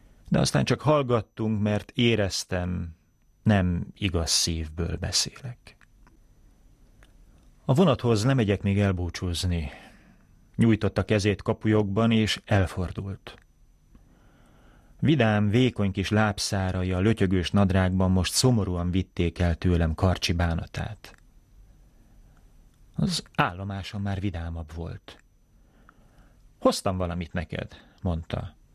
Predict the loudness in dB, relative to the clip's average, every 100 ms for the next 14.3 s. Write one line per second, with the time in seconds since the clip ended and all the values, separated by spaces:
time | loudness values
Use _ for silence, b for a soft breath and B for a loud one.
0 | -4 0 2 0 -4 -4 -4 -2 0 0
1 | -2 -4 _ -6 -4 -4 _ _ 0 0
2 | -8 -16 -14 -14 -10 -4 -2 -2 -10 -10
3 | -12 -10 -12 -14 -16 -20 b b b b
4 | b b b b b b _ -2 -2 -2
5 | -10 -8 -10 -8 -4 -4 -2 0 2 2
6 | -2 -2 -2 0 0 0 0 -2 -4 -8
7 | -12 -14 -14 -14 _ _ _ _ _ _
8 | -8 -8 -8 -8 -8 -8 -12 _ _ _
9 | B B B B B B B B -2 0
10 | -2 -2 -2 0 0 0 0 0 0 -2
11 | -2 -2 0 0 2 0 -2 -6 -6 -4
12 | -2 0 0 -2 -4 -2 0 2 2 0
13 | -2 -2 -2 -2 -2 -2 0 0 0 0
14 | 0 -2 -14